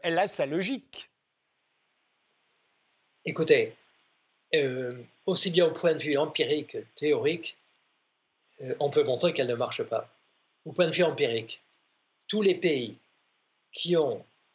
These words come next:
Speaker 2: mis l'économie avant la santé, hein, soit de manière permanente, enfin permanente sur, euh, moins d'un an et demi, puisqu'on est, euh, euh, on est au tout début, après tout, de,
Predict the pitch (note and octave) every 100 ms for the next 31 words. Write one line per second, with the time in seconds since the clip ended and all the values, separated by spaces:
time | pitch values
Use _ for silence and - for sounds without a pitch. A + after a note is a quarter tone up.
0 | _ _ _ _ C#3 D3+ G#3+ G#3 F3+ _
1 | _ D3+ F3+ F3+ E3+ C#3+ A#2 F#2+ _ _
2 | _ _ _ _ _ _ _ - D3 -
3 | F3+ C#3+ G2 _ _ _ _ _ _ -
4 | C3 - B2 - G#2 - _ _ _ _
5 | _ _ _ _ _ _ B2 A#2+ - -
6 | - F#3+ F3 C3+ - C#3+ C#3 C#3+ C3 -
7 | _ _ D3+ B2 C3+ C3 G2+ - - -
8 | - - G2 G#2 C#3 A#2+ - C3 A#2 A2
9 | - _ _ _ C#3+ B2 B2+ B2 A#2 A2
10 | E3+ D3 A2 - - A#2+ A#2 - _ _
11 | _ _ _ _ _ - C2+ - C3+ -
12 | _ _ _ _ _ D3 B2+ A#2+ G#2 A#2+
13 | B2+ D3 D3+ G3 A#3 A3 G3 - A#2+ -
14 | F3+ - -